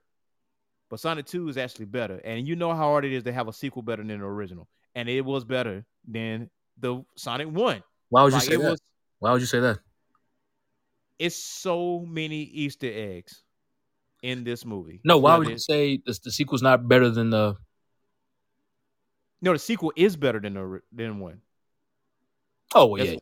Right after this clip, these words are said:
Speaker 2: yeah, yeah.
Speaker 1: yeah, the sequel is better. That's, uh, Sonic two is better than, uh,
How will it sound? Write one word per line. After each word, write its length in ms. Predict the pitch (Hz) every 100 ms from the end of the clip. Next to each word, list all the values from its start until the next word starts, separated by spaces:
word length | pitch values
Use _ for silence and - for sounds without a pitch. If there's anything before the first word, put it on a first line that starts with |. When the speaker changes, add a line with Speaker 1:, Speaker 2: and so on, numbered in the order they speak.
| -
Speaker 2:
yeah, 120 | - _ _
yeah. 100 | 151 147
Speaker 1:
yeah, 120 | 131
the 60 | -
sequel 280 | 202 160
is 160 | 139 165
better. 300 | 110 82 - _ _
That's, 220 | 117 117
uh, 380 | 82 110 120 117
Sonic 300 | 127 143 147
two 220 | - 139
is 280 | 98 135 139
better 380 | 120 127 113 110 - _ _ _ _ - _ _ -
than, 600 | 113 131 127 117 110 107
uh, 680 | - 113 107 101 98 95